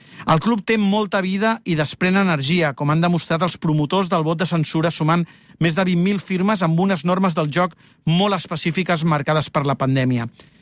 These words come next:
El Barça és molt capaç d'autodestruir-se, però té la mateixa habilitat per autoregenerar-se.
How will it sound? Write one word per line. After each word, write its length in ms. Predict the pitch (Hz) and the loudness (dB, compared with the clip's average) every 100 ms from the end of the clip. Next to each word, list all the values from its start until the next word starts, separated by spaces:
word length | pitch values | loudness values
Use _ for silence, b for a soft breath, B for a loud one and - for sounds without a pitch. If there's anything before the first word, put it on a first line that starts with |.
| b b b b | b b b b
El 80 | 135 | 0
Barça 240 | 202 214 220 | 0 0 -2
és 140 | 165 | 0
molt 240 | 202 247 - | 0 0 -2
capaç 240 | 175 196 | -2 0
d'autodestruir-se, 840 | 214 202 185 - 160 170 156 147 127 | 0 0 -2 -2 -2 -2 -2 -4 0
però 140 | 160 | 0
té 140 | - 214 | 0 0
la 100 | 190 | 2
mateixa 380 | 160 220 - 226 | 0 0 0 0
habilitat 500 | 214 165 214 196 - | 0 0 0 -2 -2
per 160 | 165 | -2
autoregenerar-se. 1400 | 147 135 143 160 160 156 147 147 135 127 131 - 120 | 0 -2 -2 -4 -2 0 2 2 0 0 -2 -4 -8